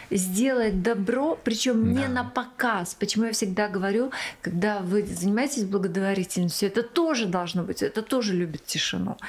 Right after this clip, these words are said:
Speaker 1: Так же, как счастье, деньги и благотворительность, это тоже любит тишину. Все это делаем тихо. Тем не менее, мы накапливаем баллы вот в этом небесном банке.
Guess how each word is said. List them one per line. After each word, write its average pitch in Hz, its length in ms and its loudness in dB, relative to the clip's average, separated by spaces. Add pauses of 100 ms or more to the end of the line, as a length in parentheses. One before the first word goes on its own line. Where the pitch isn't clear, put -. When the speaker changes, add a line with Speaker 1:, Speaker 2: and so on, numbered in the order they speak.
(280)
Speaker 1:
Так 226 180 2
же, 220 120 -2
как 196 260 -4
счастье, 285 500 0 (320)
деньги 247 460 2
и 233 220 -2
благотворительность, 208 960 0
это 185 160 -2
тоже 254 260 -2
любит 196 320 -2
тишину. 180 480 -2 (500)
Все - 280 2
это 285 180 -2
делаем 208 460 2
тихо. 185 440 0 (440)
Тем 233 200 2
не 233 80 0
менее, 269 380 4
мы 226 160 4
накапливаем 233 760 2
баллы 254 420 2
вот 196 200 0
в 202 60 0
этом 220 220 2
небесном 208 600 0
банке. 190 560 -4